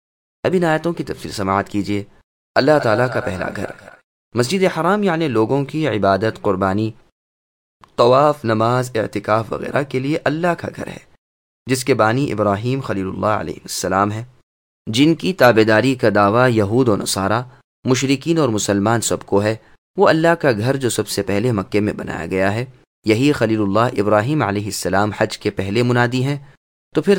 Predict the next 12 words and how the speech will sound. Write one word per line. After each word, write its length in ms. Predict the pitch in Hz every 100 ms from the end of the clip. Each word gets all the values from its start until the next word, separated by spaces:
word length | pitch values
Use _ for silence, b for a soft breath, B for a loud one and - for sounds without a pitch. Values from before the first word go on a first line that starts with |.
| -
تعجب 420 | 123 143 156 175
اور 80 | 151
افسوس 480 | 107 - 120 135 131 147
ہے 80 | -
ان 200 | 107 127 127
پر 140 | 151
جو 140 | 151 117
ملت 360 | 101 101 113 117
حنیفی 420 | 104 95 92 - 117
کا 120 | 92
دعویٰ 240 | 92 98 165
کریں 200 | 160 117